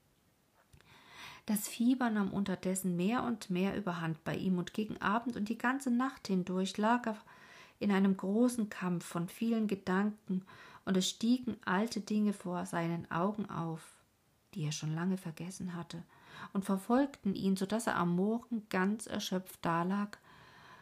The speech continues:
und nur noch einen Gedanken hatte. Er wollte gern etwas Gutes tun, gleich auf der Stelle, ein gutes Werk verrichten.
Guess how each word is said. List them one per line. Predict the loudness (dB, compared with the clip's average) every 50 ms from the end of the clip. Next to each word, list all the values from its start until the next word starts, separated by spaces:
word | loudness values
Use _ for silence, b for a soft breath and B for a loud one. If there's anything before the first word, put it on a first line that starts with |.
| B B B B B
und | 2 2 2 4 4 4
nur | 6 6 6
noch | 4 2 0 -2
einen | -4 0 0 2 2 2 2 2 0
Gedanken | -2 -4 -4 -2 -4 -4 -4 _ -8 -8 -6 -6
hatte. | -6 -6 -8 -8 -10 -10 -12 _ _ _ _ _ _ _ _ _ _ _ _ _ _ _ _ -8 -2
Er | 0 0 2 2
wollte | 2 2 2 2 2 0 -2
gern | 0 0 0 0 0
etwas | -2 -6 -8 -8 -8 -8 -6 -6 -4
Gutes | -4 -2 -2 -2 -2 -2 -4 -4
tun, | -2 0 2 2 2
gleich | 2 0 0 0 0 0 -2 -4
auf | -6 -8 -6
der | -6 -6 -6
Stelle, | -6 -6 -6 -4 -4 -2 -2 -4 -6 -8 -12 B B B B B B B B B B B B
ein | 0 0 0
gutes | 0 -2 -4 -4 -4 -6 -6 -6 -6
Werk | -6 -6 -6 -6 -8 -14
verrichten. | -16 -16 -16 -14 -14 -16 -16 -16 -18 _ -14 -14 -14